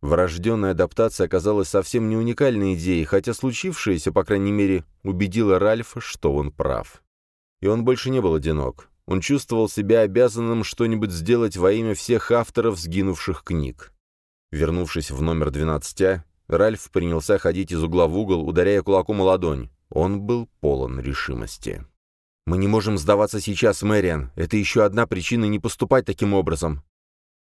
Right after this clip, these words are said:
«Кто, кроме вышмастера Сквайрса, говорит о том, что нужно сдаться?» Она сидела на кровати. Кончик ее носа побелел, и что-то в Ральфе возжелало его коснуться,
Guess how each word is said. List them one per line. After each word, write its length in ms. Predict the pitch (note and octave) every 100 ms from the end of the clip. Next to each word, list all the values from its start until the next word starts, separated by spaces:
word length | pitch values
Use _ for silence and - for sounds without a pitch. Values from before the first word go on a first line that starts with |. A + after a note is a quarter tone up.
| _
«Кто, 260 | - - F3
кроме 300 | D#3 D3+ C#3
вышмастера 760 | C3 C#3 D3 D3+ C#3+ - C3
Сквайрса, 640 | B2+ - D#3 E3+ D3+ - C3
говорит 300 | C3 D3 D3
о 60 |
том, 200 | C#3 F3
что 200 | D#3 E3+
нужно 260 | E3 D3+ F3+
сдаться?» 640 | D3 B2 G2 - F2 D2 _ _
Она 160 | E2+ E2+
сидела 340 | F#2+ E2+ D#2+
на 120 | D#2+
кровати. 580 | D2+ D2+ E2 G2+ A#2 A2 _ _
Кончик 360 | C#3 D3 - A2+
ее 140 | G#2
носа 260 | A#2+ - D#2+
побелел, 560 | F2 D#2 E2+ A2 G2
и 20 |
что-то 360 | D#2 - G2 D#2+
в 100 | C#2+
Ральфе 340 | F#2+ G2+ -
возжелало 600 | D#2 D#2 C#2 D#2 E2+ F2+
его 180 | D#2+ D#2
коснуться, 760 | D#2 F2 - A#2 F#2+ - A#1+